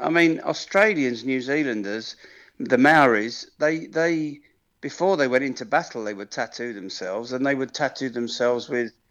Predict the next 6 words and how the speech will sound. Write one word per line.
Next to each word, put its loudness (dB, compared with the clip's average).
with, 2
um, 6
victories, 0
victory, 0
uh, 4
uh, -2